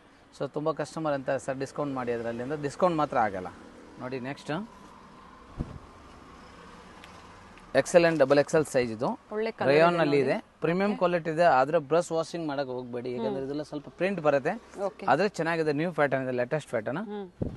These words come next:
Speaker 1: ಎಕ್ಸ್ ಎಲ್, ಡಬಲ್ ಎಕ್ಸ್ ಎಲ್ ಸೈಜ್ ಫೈವ್ ಫಾರ್ಟಿ ಫೈವ್, ಐನೂರ ನಲವತ್ತೈದು.
Speaker 2: ಓಕೆ.
Speaker 1: ತ್ರೀ ಫಾರ್ ಸ್ಲೀವ್ಸ್ ಬರುತ್ತೆ.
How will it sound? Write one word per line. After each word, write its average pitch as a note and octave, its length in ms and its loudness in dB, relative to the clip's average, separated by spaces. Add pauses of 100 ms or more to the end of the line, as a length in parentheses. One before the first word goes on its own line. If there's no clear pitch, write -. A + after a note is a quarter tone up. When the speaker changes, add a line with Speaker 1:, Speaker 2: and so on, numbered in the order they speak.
(240)
Speaker 1:
ಎಕ್ಸ್ - 180 -4
ಎಲ್, F#3+ 100 2
ಡಬಲ್ D#3+ 160 4
ಎಕ್ಸ್ E3 140 0
ಎಲ್ F3 100 -2
ಸೈಜ್ D#3+ 260 -2 (440)
ಫೈವ್ D3+ 180 4
ಫಾರ್ಟಿ C#3+ 220 4
ಫೈವ್, A#2+ 260 -2
ಐನೂರ D#3+ 340 4
ನಲವತ್ತೈದು. B2+ 600 0
Speaker 2:
ಓಕೆ. - 460 -10 (960)
Speaker 1:
ತ್ರೀ D3 140 -2
ಫಾರ್ D3 200 -2
ಸ್ಲೀವ್ಸ್ D3+ 300 -6
ಬರುತ್ತೆ. C#3+ 360 -6